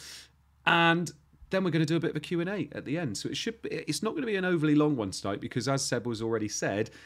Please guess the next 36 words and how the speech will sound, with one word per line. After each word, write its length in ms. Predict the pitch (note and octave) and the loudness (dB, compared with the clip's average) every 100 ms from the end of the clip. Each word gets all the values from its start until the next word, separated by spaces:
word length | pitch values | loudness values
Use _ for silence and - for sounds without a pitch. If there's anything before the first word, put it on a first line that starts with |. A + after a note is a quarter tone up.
| - _ _ - | -20 _ _ -4
we're 100 | A#2+ | 2
going 240 | C#3 C3+ | 4 4
to 60 | C3 | 2
be 80 | |
doing 180 | B2 A#2+ | -2 0
another 240 | A#2+ A#2 A#2 | 0 2 2
one 160 | A2+ | 2
next 240 | A2+ - A#2 | -2 -4 -4
week. 160 | A2+ | -4
We 100 | G#2+ | -4
start 260 | G2+ A2+ A2 | -4 -2 -2
looking 240 | A2+ A2 | -4 -6
at 40 | G#2 | -6
our 100 | G#2+ | -6
bus 240 | A2 G2+ | -6 -8
teams 320 | - G#2+ G2+ G2 | -4 -4 -4 -6
and 80 | |
start 200 | - A2 | -6 -6
looking 220 | G#2 - G#2 | -6 -6 -8
at 80 | |
our 140 | G#2 G2+ | -6 -8
transfers 500 | - G2+ F#2 - F#2+ | -6 -6 -6 -8 -8
that 80 | G#2+ | -8
we're 80 | G2 | -6
going 200 | G#2 F#2+ | -6 -6
to 120 | - | -6
make 160 | G2 | -8
as 80 | F#2+ | -4
well. 260 | A#2 B2 A#2+ - - | 0 0 0 -6 -8
And 120 | A#2 | -4
we 60 | A2+ | -4
should 200 | - A2 | -4 -4
have 160 | G#2+ F#2+ | -4 -4
Rich 260 | - - | -8 -6
back 200 | G#2 - | -10 -8
too. 260 | - G2+ | -6 -6